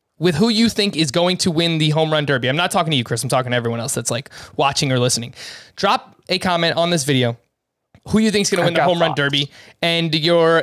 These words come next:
Speaker 1: Twitter handle one person who picks the winner will receive a free one-year subscription to Sportsline,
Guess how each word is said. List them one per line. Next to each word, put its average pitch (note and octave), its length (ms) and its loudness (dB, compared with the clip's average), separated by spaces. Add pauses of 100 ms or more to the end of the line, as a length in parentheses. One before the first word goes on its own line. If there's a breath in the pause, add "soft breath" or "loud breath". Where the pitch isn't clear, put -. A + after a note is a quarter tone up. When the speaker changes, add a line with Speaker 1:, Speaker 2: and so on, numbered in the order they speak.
Speaker 1:
Twitter A#3+ 400 4
handle E3 560 0 (380)
one G#3+ 220 2
person G#3 360 0
who F3+ 120 0
picks E3+ 240 -2
the D#3+ 80 -2
winner D3+ 280 2
will D3 340 0
receive D3 420 -2
a D3 200 -2
free A3+ 480 0
one-year F#3 500 0
subscription D#3 480 -2
to - 80 -4
Sportsline, D3 580 0